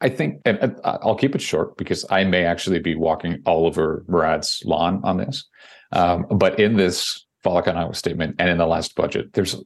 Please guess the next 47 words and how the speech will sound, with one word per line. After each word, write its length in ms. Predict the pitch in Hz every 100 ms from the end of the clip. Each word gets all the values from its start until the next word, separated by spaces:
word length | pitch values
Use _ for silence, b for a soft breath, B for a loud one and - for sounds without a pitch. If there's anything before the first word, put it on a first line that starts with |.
| -
always 380 | 120 127 120 -
talk 200 | 101 -
about 220 | 90 -
innovation. 640 | 90 85 87 - 98 - -
They 80 |
have 180 | - 95
a 260 | 87 76 - _ _ _
growth 360 | - 92 98 -
agency 800 | 95 95 92 - 95 90 87 - _ _ _ _ _
that 200 | 95 95
they're 100 | -
gonna 200 | 92 90
launch 280 | 85 85 90
before 280 | 87 - 87
the 100 | 85
end 100 | 85
of 80 | 82
the 80 |
year. 400 | 80 85 87 80 b b b _ -
They've 100 | 101
got, 240 | 95 92
like, 180 | 90 87
an 100 | -
investment 720 | - 92 95 - 98 85 - _ _ _ _ -
agency 500 | 95 90 90 - 90
that 140 | 85
has 160 | - 87
a 60 |
different 380 | 80 101 - 98
name, 240 | 90 90 90
and 100 | 87
I'm 220 | 85 - _ _
honestly 400 | - 92 95 -
forgetting 320 | 95 90 87 87
what 140 | 87
it 100 | 82
is 180 | 85 82
because 480 | 101 90 87 - -
it's 220 | 104 -
just 260 | - 170 -
various, 800 | 90 87 90 87 82 - - - _ _ _
it's 80 | -
like 100 | 98
a 40 |
word 260 | 82 98 80
salad 320 | 85 82 85
of 180 | 76